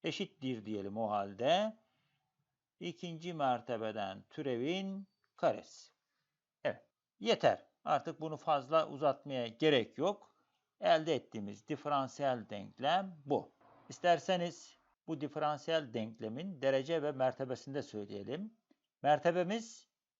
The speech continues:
kaç? Şuradan dolayı iki. Derecemiz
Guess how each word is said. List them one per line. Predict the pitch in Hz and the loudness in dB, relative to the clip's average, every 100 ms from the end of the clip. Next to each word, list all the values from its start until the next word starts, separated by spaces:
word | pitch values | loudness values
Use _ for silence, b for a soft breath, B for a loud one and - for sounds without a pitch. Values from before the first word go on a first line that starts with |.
| _ | _
kaç? | 156 190 - - _ _ _ _ _ _ | 4 4 2 -16 _ _ _ _ _ _
Şuradan | - 147 170 165 | -10 2 2 2
dolayı | 147 127 135 170 202 - _ _ _ | 0 2 2 0 -2 -8 _ _ _
iki. | 147 - 135 - _ _ _ _ _ _ _ _ _ _ _ | -10 -2 -2 -2 _ _ _ _ _ _ _ _ _ _ _
Derecemiz | 139 170 175 180 185 226 - - - | 4 6 6 4 2 -2 -6 -16 -20